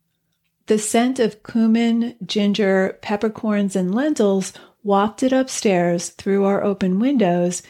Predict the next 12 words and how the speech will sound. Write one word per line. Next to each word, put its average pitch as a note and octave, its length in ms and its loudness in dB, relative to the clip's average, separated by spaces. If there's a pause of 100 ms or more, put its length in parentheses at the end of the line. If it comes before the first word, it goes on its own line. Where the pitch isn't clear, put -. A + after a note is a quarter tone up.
(180)
and G3 160 -2
my G3 160 2
mouth G#3 560 2
watered. F3+ 720 -6 (1120)
Just F#4 360 -2
give D#4+ 180 0
us C#4+ 200 0
what - 160 0
the A3+ 80 -2
character G#3 540 0
sees, C4 560 0
smells, G3 800 -4